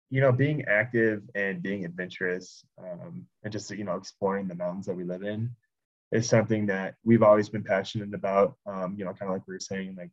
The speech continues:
we, um, even before we met, we were both, you know, we lived, we live in Vail, Colorado for a reason,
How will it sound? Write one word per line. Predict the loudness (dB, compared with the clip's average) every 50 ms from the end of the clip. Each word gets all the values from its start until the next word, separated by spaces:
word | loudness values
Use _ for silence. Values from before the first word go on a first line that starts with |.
| _ _ _ _
we, | -4 -2 -2 -2 -2 -2 -6 -8 _ _ _ _ _ _ _ _ _ _ _ _ _ _ _ 2
um, | 4 4 6 6 4 4 2 -2 -6 -8 0 2
even | 2 2 2 -2
before | -4 0 2 4 4
we | 4
met, | 4 4 4 4 4 4 0
we | -2 -2
were | -2 -2
both, | 0 2 0 0 0 -2 -8
you | -8 -4
know, | -2 -2 -2 -4 -4 0
we | 4 8
lived, | 8 10 8 8 6 0 2
we | 4 4
live | 6 6 4
in | 4 4
Vail, | 6 8 8 8
Colorado | 6 4 2 4 4 4 2 2 -2 -6
for | -6 -2
a |
reason, | 0 0 0 0 -2 -8 -10 -14